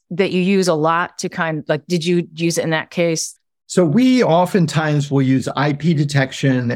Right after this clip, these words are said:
Speaker 2: and behavioral analytics to see exactly who, which, which companies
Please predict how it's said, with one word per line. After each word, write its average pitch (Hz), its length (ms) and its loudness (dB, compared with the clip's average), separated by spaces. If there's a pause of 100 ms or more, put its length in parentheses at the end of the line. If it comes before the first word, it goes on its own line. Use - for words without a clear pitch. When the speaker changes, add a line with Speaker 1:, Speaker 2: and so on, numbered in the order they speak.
(100)
Speaker 2:
and 123 340 0
behavioral 135 640 0
analytics 117 720 -2 (500)
to 135 540 2
see 156 460 0
exactly 151 640 -2
who, 147 540 0
which, 175 300 0
which 196 380 0
companies 135 600 -2